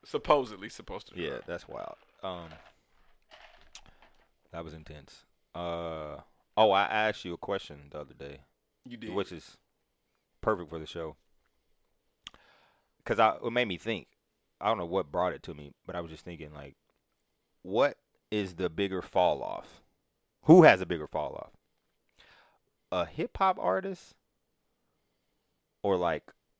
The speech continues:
Speaker 2: what did I say? A movie star?
Speaker 1: An athlete.
Speaker 2: An ath-, oh, hi-, yeah, a hip-hop artist, a musician or of any sorts, or an athlete. And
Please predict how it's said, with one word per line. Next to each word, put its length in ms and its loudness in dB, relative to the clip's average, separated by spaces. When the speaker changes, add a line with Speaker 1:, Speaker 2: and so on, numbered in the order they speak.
Speaker 2:
what 140 -2
did 80 2
I 40 2
say? 160 -8
A 60 -6
movie 280 -10
star? 200 -10
Speaker 1:
An 140 -6
athlete. 440 -4
Speaker 2:
An 140 2
ath-, 340 4
oh, 200 12
hi-, 120 2
yeah, 280 2
a 80 2
hip-hop 400 2
artist, 600 2
a 100 0
musician 640 2
or 320 0
of 160 2
any 200 -2
sorts, 460 -4
or 180 4
an 60 -6
athlete. 500 -4
And 520 2